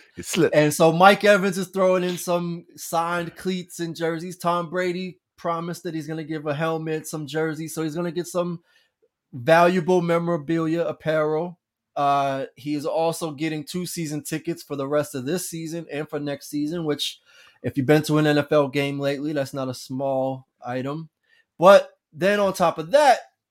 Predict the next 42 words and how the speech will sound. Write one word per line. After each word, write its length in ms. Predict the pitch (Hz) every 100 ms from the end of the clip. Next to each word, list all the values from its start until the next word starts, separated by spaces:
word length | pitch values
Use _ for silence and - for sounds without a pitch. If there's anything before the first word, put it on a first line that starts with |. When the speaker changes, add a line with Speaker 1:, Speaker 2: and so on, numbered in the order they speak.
| _ _ - - -
Speaker 2:
he 180 | 165
got 320 | 165 165 165 -
a 80 | 139
Bitcoin 800 | 123 214 - 156 147 139 151 165 196 _ _ _
gifted 420 | - 151 151 151 143
to 100 | 143
him 200 | 139 143
from 200 | 143 135
Tom 260 | 135 131
Brady, 320 | 131 135 120
which 240 | 120 143 147
is 80 | 131
currently 520 | - 170 180 165 160
valued, 440 | 139 143 147 147
I 80 | 139
think, 280 | 131 160 156
a 40 |
little 320 | 147 160 170
over 300 | 160 151 151
sixty 320 | 139 143 123 123
thousand 400 | 123 120 117 107
dollars. 320 | 101 82 - _ _ _ _ 165
And 280 | 165 180
then 600 | 160 233 262 240 185 180 170 _ _ -
on 100 | 156
top 200 | 165 151
of 160 | 147 151
that, 300 | 208 180 180 -
Speaker 1:
How 80 | -
do 60 |
you, 80 | 349 - _ _
how 120 | 330
do 80 | 311
you 160 | 175
give 120 | 170
somebody 300 | - 156 262 277
a 40 |
Speaker 2:
Gronkowski 140 | 127 127
Speaker 1:
Bitcoin, 260 | 160 98
by 160 | 90 92
the 60 |
way? 200 | 87 78